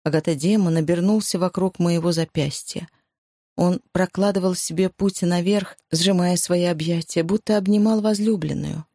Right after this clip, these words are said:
Его голова оказалась возле моего плеча, и он сверкнул на меня своими древними ясными глазами. Общаясь с богиней, я уперла ладони в пол, но больше она мне ничего не сказала. На трясущихся ногах,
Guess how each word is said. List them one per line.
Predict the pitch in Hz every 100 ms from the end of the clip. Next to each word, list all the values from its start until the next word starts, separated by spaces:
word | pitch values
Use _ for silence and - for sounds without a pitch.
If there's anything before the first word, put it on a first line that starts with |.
| _ _ _ _
Его | 165 175 170
голова | 170 175 180 180
оказалась | - 160 180 180 -
возле | 170 185 175
моего | 175 175 175
плеча, | 170 175 - 208 214 - _ _ _ _
и | 185
он | 196
сверкнул | - 185 190 190 214 226
на | 208
меня | 202 202 202
своими | - 170 190 190 185
древними | 156 151 190 214 208 202 196
ясными | 175 175 175 180 165
глазами. | 165 156 156 139 - 131 156 _ _ _ _ _ _ _ -
Общаясь | 123 - 170 165 160
с |
богиней, | 160 160 180 214 180 160
я | - 208
уперла | 208 - 247 233 233
ладони | 214 196 208 196
в | 185 -
пол, | 214 196 151 - _ _ _ _
но | 170 170
больше | 165 214 - 226
она | 220 214
мне | 208 208
ничего | 208 202 - 156 151
не | 147
сказала. | - - 135 131 139 139 _ _ _ _ _ _ -
На | 180
трясущихся | 202 202 247 226 220 208 - 190
ногах, | 180 175 196 214 -